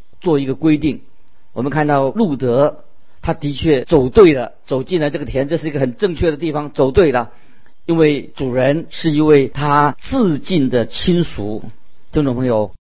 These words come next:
在《路德记》里面就告诉了我们关于这种代赎的自尽亲属啊，就是可以做代赎的这个亲人，他这个律法上是怎么运作的呢？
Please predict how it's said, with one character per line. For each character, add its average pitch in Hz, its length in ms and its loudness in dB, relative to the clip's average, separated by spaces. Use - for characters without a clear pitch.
在 165 120 6
《路 175 160 6
德 156 160 6
记》 156 160 -2
里 117 140 -4
面 131 240 0
就 156 80 -2
告 156 200 4
诉 139 120 -6
了 131 100 -2
我 110 140 -2
们 113 240 -8
关 156 240 0
于 147 140 -2
这 151 120 -6
种 117 200 -2
代 165 300 4
赎 127 280 -6
的 131 220 0
自 220 340 2
尽 147 400 -2
亲 202 320 2
属 123 320 -4
啊， 95 140 -4
就 139 160 -4
是 147 100 0
可 165 160 2
以 143 100 4
做 151 240 4
代 175 260 4
赎 131 240 -6
的 139 220 2
这 165 80 -8
个 156 60 -4
亲 220 280 0
人， 131 260 4
他 185 120 -2
这 175 60 -2
个 156 200 2
律 220 220 0
法 107 180 -2
上 131 240 -2
是 - 140 -8
怎 113 160 -2
么 120 80 -2
运 160 240 0
作 131 180 4
的 110 140 -2
呢？ 101 120 -6